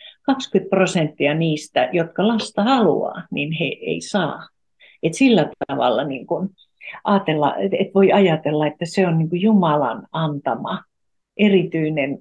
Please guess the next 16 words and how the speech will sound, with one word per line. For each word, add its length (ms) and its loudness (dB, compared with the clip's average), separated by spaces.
lahja 580 -2
ja 160 0
luottamustehtävä. 1500 -4
Niin 340 4
se 240 -6
jotenkin 600 2
avaa 460 2
myöskin 440 0
sitten 720 -2
semmoista, 760 2
eh, 100 -8
niin 180 -2
kun 380 0
vastuullisuutta, 1400 0
eh, 380 2
ja, 380 2